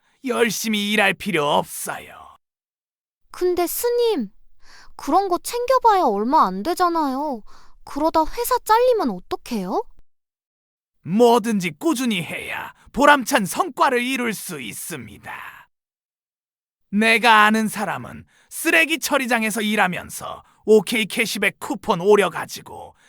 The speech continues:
Speaker 1: 그걸 모아 한 달에 무려 칠십만 원이나 부수입 벌어간 사람도 있어요.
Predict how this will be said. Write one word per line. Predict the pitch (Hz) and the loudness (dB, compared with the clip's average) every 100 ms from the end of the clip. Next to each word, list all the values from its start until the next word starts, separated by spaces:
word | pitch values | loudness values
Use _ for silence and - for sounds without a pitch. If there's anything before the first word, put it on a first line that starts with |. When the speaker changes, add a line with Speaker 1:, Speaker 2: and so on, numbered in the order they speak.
| _ - | _ -4
Speaker 1:
그걸 | 254 208 208 | 0 2 2
모아 | 180 180 180 180 185 - | 2 0 2 2 2 -2
한 | - 208 151 | -6 -6 -4
달에 | 135 - | -4 -4
무려 | 175 165 156 123 - - | -6 -4 -4 -4 -8 -8
칠십만 | - 392 - - 339 285 | 2 2 2 -6 -2 0
원이나 | 254 220 165 233 | 0 -2 -2 -6
부수입 | - 226 - 208 170 - | -6 -6 -4 -6 -8 -4
벌어간 | 170 160 151 151 | 0 0 0 -4
사람도 | 190 131 110 92 | -6 -6 -10 -14
있어요. | 180 156 - - - - - | -14 -14 -14 -16 -18 -20 -20